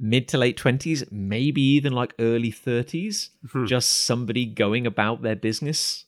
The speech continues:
Speaker 1: as, like, a youngish person. So, like, obviously we've,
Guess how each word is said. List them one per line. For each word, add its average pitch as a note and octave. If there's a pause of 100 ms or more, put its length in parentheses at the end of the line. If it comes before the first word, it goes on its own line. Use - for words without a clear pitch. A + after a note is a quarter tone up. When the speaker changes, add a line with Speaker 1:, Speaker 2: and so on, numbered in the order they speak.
(100)
Speaker 1:
as, G#2+
like, G2+
a A2
youngish G2+ (140)
person. F3 (540)
So, D3
like, D3 (600)
obviously C#3+
we've, G2